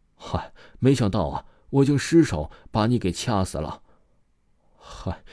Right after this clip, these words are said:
求求你，放了我吧，我真不是存心要杀你的。求求你，放了我吧。我家里还有一个卧床不能动的老父亲在等我回去呢，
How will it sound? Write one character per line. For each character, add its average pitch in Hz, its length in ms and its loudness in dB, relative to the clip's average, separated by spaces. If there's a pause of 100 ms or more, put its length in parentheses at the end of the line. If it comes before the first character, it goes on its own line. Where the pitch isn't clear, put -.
(140)
求 - 260 2
求 113 140 2
你， 87 160 -2 (320)
放 - 280 2
了 135 60 4
我 98 140 2
吧， 87 240 -4 (300)
我 190 100 12
真 208 260 2
不 175 100 4
是 156 120 2
存 180 280 4
心 151 120 0
要 143 120 2
杀 110 260 2
你 98 120 -2
的。 82 240 -10 (540)
求 - 340 0
求 170 120 2
你， 85 200 -6 (220)
放 190 340 4
了 170 80 4
我 127 140 4
吧。 92 240 -2 (920)
我 135 120 6
家 117 220 4
里 107 120 4
还 101 200 0
有 95 160 4
一 90 120 -2
个 104 140 0
卧 113 180 2
床 101 220 -2
不 135 140 4
能 107 140 4
动 143 140 2
的 120 100 0
老 98 180 4
父 196 240 0
亲 135 120 -4
在 123 140 2
等 131 160 2
我 107 120 4
回 113 180 2
去 113 100 -2
呢， 95 220 -4